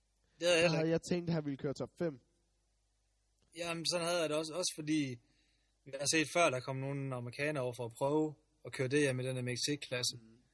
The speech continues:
Speaker 1: Som egentlig ikke har gjort det så godt, som
Speaker 2: Ja.
Speaker 1: man tænkte, "Uh, det er en
Speaker 2: Jo,
Speaker 1: amerikaner,
Speaker 2: jo.
Speaker 1: der kommer,"
Speaker 2: Ja,
Speaker 1: og så
Speaker 2: okay, men
Speaker 1: videre,
Speaker 2: så skal
Speaker 1: og
Speaker 2: man så også, det skal man så også lige sætte lidt i relief. Der har været Danny Stapleton og, øh, ham, som jeg ikke engang kan huske, hvad hedder. Det er jo de der M Motocross Action, der ligger og kører R E M på Glen Helen, på lortebanen på Glen Helen, øh, hver lørdag og sådan noget. Altså,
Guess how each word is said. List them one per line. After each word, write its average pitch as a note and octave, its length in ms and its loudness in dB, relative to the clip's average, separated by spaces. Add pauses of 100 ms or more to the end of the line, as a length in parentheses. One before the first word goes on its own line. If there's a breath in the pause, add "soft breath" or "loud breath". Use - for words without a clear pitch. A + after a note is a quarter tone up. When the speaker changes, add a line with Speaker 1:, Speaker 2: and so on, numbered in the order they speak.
(420)
Speaker 1:
Som C#3 200 0
egentlig C#3+ 180 6
ikke D3 120 4
har C#3 80 2
gjort C#3+ 220 6
det B2 100 0
så D#3+ 180 4
godt, C3+ 280 4
som B2 160 -2
Speaker 2:
Ja. B2 60 -4
Speaker 1:
man A#2+ 280 -6
tænkte, D3 320 0
"Uh, D#3+ 180 8
det D3+ 60 4
er - 20 6
en D3 60 4
Speaker 2:
Jo, C#3 60 4
Speaker 1:
amerikaner, D3+ 440 2
Speaker 2:
jo. C#3+ 40 2
Speaker 1:
der C3+ 60 2
kommer," D#3 320 4
Speaker 2:
Ja, F3 80 2
Speaker 1:
og E3+ 100 0
så D#3+ 80 -4
Speaker 2:
okay, D#3 80 -4
men D#3 80 -10
Speaker 1:
videre, D3 120 -2
Speaker 2:
så F#3 60 -6
skal B2 120 -10
Speaker 1:
og - 40 -6
Speaker 2:
man D3+ 60 -6
så D#3 100 2
også, D#3 180 -2
det D#3 80 -4
skal D3+ 100 -10
man C#3+ 100 0
så C#3+ 80 0
også C#3+ 100 4
lige D3 100 0
sætte C3 180 -4
lidt C3+ 120 2
i - 20 4
relief. A#2+ 360 0
Der D#3 80 -2
har D3 100 0
været C#3+ 180 2
Danny C3 160 -2
Stapleton C#3 640 0
og, A#2 460 2
øh, A2+ 220 0
ham, C3 160 -4
som B2+ 120 -2
jeg B2+ 40 -2
ikke B2+ 80 -4
engang B2 160 -4
kan A#2 80 0
huske, B2+ 160 2
hvad A#2+ 100 -4
hedder. A#2+ 140 0
Det C#3 120 0
er - 20 6
jo D3 80 6
de C3+ 120 0
der C3+ 280 0
M - 20 -10
Motocross B2+ 580 -4
Action, B2+ 320 -4
der A#2 80 -2
ligger B2 200 0
og A#2+ 80 2
kører A2+ 260 -4 (140)
R - 40 0
E A#2 140 0
M A#2+ 40 -10
på B2+ 100 -10
Glen A2+ 220 -4
Helen, B2+ 400 -6 (360 soft breath)
på B2 100 -2
lortebanen A#2+ 440 0
på A#2 60 -10
Glen A2+ 220 -6
Helen, B2 380 -6
øh, A2 240 -4
hver A#2 180 -2
lørdag A#2 320 0
og G#2 100 -4
sådan A2+ 120 -10
noget. F#2+ 60 -8
Altså, - 140 -14